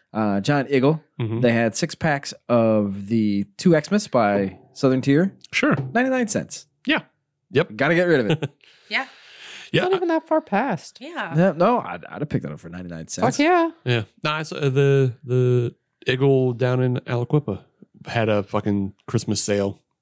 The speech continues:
Speaker 2: to get all their stuff out of stock.
Speaker 1: Gotta move the stock.
Speaker 2: Yeah. Just 'cause I don't know. I, I don't know if something's changed in the way Giant Eagle does business or just the fact that people are more apt to look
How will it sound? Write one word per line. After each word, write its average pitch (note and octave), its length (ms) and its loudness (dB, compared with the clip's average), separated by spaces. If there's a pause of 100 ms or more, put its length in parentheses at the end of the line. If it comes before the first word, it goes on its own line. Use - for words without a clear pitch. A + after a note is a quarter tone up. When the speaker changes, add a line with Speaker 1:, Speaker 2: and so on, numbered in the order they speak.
(120)
Speaker 2:
to G2+ 60 -2
get G2+ 140 2
all G2+ 140 2
their G#2 180 0
stuff - 320 -6
out G#2 120 -2
of G2 80 -6
stock. G2+ 260 -2
Speaker 1:
Gotta A#2 140 2
move C3+ 200 4
the B2 60 -2
stock. A2+ 360 -2 (120)
Speaker 2:
Yeah. G#2+ 220 -6 (500)
Just B2+ 140 0
'cause C3+ 180 0
I B2+ 160 -2
don't B2 160 0
know. A#2+ 120 2
I, A2 180 0 (260)
I A#2+ 60 -2
don't B2 100 0
know A#2 180 4
if A2 100 -2
something's A2+ 580 -6
changed C3 640 0 (140)
in G#2+ 500 2 (120)
the A2 100 2
way G2+ 300 0
Giant G2+ 300 -6
Eagle D#3 200 0
does E3 240 -2
business D#3+ 500 2
or A#2+ 100 2
just A2 280 0
the A2 80 -4
fact A2+ 260 -2
that A2 140 -4
people A#2 240 0
are G#2+ 100 4
more G#2+ 640 0 (500)
apt - 440 -6
to A2 200 0
look A2 380 -2